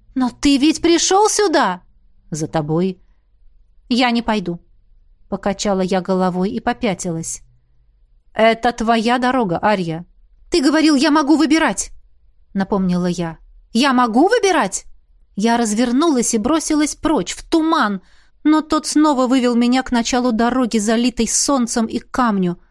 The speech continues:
возле которого стоял путник. «Я хочу другую дорогу!» выкрикнула я и ринулась в туман. «Арья!»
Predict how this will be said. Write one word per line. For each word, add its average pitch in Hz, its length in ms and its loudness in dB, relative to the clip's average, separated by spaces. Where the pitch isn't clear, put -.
возле 214 260 0
которого 208 420 -2
стоял 208 360 -4
путник. 190 560 -6
«Я 320 280 0
хочу 403 420 0
другую 392 600 4
дорогу!» 311 760 2
выкрикнула 233 680 -2
я 233 260 0
и 233 180 0
ринулась 294 460 2
в - 60 -16
туман. 226 520 0
«Арья!» 214 760 0